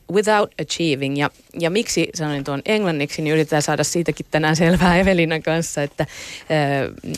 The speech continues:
miksi kirja on englanniksi kirjoitettu, mutta puhutaan ensin siis ylisuorittamisesta. Nimittäin, ö, vaikka tässä nämä kirjassa olevat lyhyet kertomukset,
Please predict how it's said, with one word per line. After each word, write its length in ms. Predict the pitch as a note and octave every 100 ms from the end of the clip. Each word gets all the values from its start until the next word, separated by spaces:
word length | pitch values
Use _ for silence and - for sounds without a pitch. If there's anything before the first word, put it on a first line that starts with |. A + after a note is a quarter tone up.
| -
miksi 480 | D#3 E3 - - D3
kirja 320 | - D#3+ D#3 D3
on 160 | D#3+ - -
englanniksi 420 | B3+ A3+ A3+ -
kirjoitettu, 540 | - C#4+ C#4 G#3 - F#3+
mutta 300 | F#3+ - - -
puhutaan 360 | F4 G4 C#4+ -
ensin 260 | B3+ A#3+ G3+
siis 340 | - E3+ - -
ylisuorittamisesta. 1160 | A#3+ A#3 G3 D3 C#3+ A2+ - A#2 A2+ - - - - _ _ _ _ _ _ _ _ -
Nimittäin, 560 | F#3 F3 - F3 E3+ - - - - - -
ö, 580 | - F#3 F3+ F3 E3+ - _ _ _ _ _ _ -
vaikka 280 | A3+ B3 B3+
tässä 220 | A#3 G#3
nämä 240 | G#3 G3 - _ _ -
kirjassa 460 | - B3 G#3 D#3+ D#3
olevat 260 | D3+ D3+ D#3
lyhyet 260 | D#3+ D3+
kertomukset, 760 | - D3+ C3+ D3 - E3 -